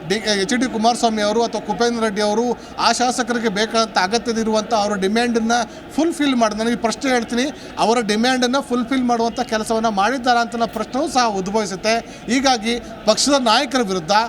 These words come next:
ಪಕ್ಷದ ನಾಯಕತ್ವದ ವಿರುದ್ಧ, ಅವರ ಮೈತ್ರಿ ವಿರುದ್ಧ, ಜೆ ಡಿ ಎಸ್ ಮತ್ತು ಬಿ ಜೆ ಪಿಯ ಮೈತ್ರಿ ವಿರುದ್ಧ ಈ ರೀತಿ ಬೇರೆ ಬೇರೆ ಸಂದರ್ಭದಲ್ಲಿ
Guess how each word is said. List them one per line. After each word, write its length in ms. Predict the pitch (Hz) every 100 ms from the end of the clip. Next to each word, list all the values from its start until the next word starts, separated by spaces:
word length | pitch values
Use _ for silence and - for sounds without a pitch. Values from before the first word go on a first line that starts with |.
| - - -
ಪಕ್ಷದ 260 | 220 - 262
ನಾಯಕತ್ವದ 600 | 226 220 254 254 240 226
ವಿರುದ್ಧ, 240 | 214 156 190 214 - - -
ಅವರ 140 | 202 233
ಮೈತ್ರಿ 540 | 196 208 254 269 277
ವಿರುದ್ಧ, 320 | 233 226 180
ಜೆ 260 | 208 175 220
ಡಿ 80 | 247
ಎಸ್ 200 | 240 233
ಮತ್ತು 460 | 220 247 240 -
ಬಿ 100 | 196
ಜೆ 100 | 214
ಪಿಯ 200 | 226 233
ಮೈತ್ರಿ 400 | 196 196 247 277
ವಿರುದ್ಧ 280 | 214 190 147 202 208 - -
ಈ 40 | 196
ರೀತಿ 220 | 220 240
ಬೇರೆ 240 | 190 240
ಬೇರೆ 180 | 262 277
ಸಂದರ್ಭದಲ್ಲಿ 640 | 247 240 233 214 220 220